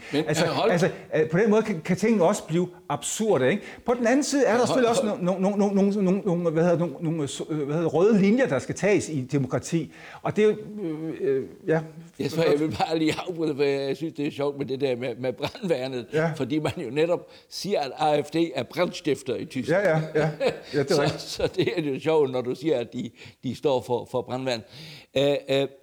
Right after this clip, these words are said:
Speaker 1: fint, fint med, med, øh, den forklaring. Øh, det vi jo også har set i de, i, i, i de senere år, er jo ikke kun det der, øh, specielle forhold,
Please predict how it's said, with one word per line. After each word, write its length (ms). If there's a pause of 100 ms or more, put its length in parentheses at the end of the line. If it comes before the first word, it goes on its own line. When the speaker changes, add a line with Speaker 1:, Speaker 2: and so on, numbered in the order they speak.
(720)
Speaker 1:
fint, 340
fint 340
med, 320
med, 600
øh, 140
den 180
forklaring. 720 (480)
Øh, 240 (120)
det 140
vi 220
jo 200
også 320
har 200
set 300
i 100
de, 100
i, 160
i, 460
i 20
de 140
senere 360
år, 240
er 100
jo 120
ikke 140
kun 240
det 140
der, 180 (380)
øh, 120 (280)
specielle 520 (100)
forhold, 360